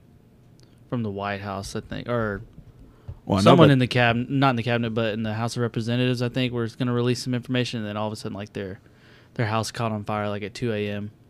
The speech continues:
Speaker 2: Wow.
Speaker 1: And it was like, "Huh, interesting."
Speaker 2: Yeah.
Speaker 1: But anyways,
Speaker 2: Wow,
Speaker 1: so.
Speaker 2: what a coincidence.
Speaker 1: Huh, yeah.
Speaker 2: Here's another interview.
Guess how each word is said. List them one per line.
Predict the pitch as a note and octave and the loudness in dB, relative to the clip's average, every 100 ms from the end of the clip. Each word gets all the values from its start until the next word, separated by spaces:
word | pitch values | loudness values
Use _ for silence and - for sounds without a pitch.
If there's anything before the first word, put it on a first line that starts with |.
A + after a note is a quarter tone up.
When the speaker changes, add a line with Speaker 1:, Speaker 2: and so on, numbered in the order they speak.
| - | -8
Speaker 2:
Wow. | - A2 D#2+ - - - - | -2 0 0 -4 -12 -16 -4
Speaker 1:
And | B2 | -2
it | |
was | A2+ | 0
like, | G#2+ - - | -4 -6 -6
"Huh, | - E3 G#2+ | 2 2 2
interesting." | C#3+ B2 A2 A2 F#2+ F#2+ | -2 -2 -4 -6 -6 0
Speaker 2:
Yeah. | A#2+ C3+ D3 | 2 4 8
Speaker 1:
But | E3 | 8
anyways, | C#3 G#2 G2 - - | 8 2 -4 -8 -4
Speaker 2:
Wow, | - G2 | -2 -2
Speaker 1:
so. | |
Speaker 2:
what | A#2 E3 | 2 0
a | |
coincidence. | - D3+ C3+ - - - - - - | 4 2 2 -4 -8 -8 -12 -14 -4
Speaker 1:
Huh, | C#3+ G#2 - | -4 -4 -2
yeah. | C3+ A#2 G2 - - - - | 0 0 -4 -16 -20 -20 4
Speaker 2:
Here's | C#3 D#3 | 8 8
another | C3+ B2 B2+ | 8 10 10
interview. | G#2+ A2+ A2 A2 G#2+ G#2 | 10 8 8 10 10 8